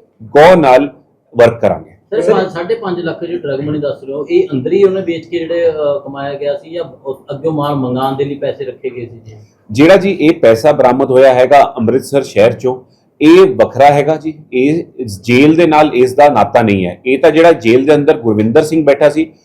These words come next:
Speaker 1: ਉਹ ਕਿਵੇਂ ਆਪਣਾ ਨੈਟਵਰਕ ਬਾਹਰ ਚਲਾ ਰਿਹਾ ਸੀਗਾ, ਉਸ ਤੱਕ ਸਾਡਾ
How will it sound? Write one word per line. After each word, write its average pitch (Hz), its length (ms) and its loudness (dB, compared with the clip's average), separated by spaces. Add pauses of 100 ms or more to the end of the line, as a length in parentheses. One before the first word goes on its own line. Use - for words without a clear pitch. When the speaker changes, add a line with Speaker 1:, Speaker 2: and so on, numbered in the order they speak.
(220)
Speaker 1:
ਉਹ 180 140 6
ਕਿਵੇਂ 170 280 2
ਆਪਣਾ 165 180 -2
ਨੈਟਵਰਕ 151 420 2
ਬਾਹਰ 135 240 4
ਚਲਾ 147 260 4
ਰਿਹਾ 143 120 4
ਸੀਗਾ, 151 220 0
ਉਸ 160 360 0
ਤੱਕ - 200 0
ਸਾਡਾ 131 500 2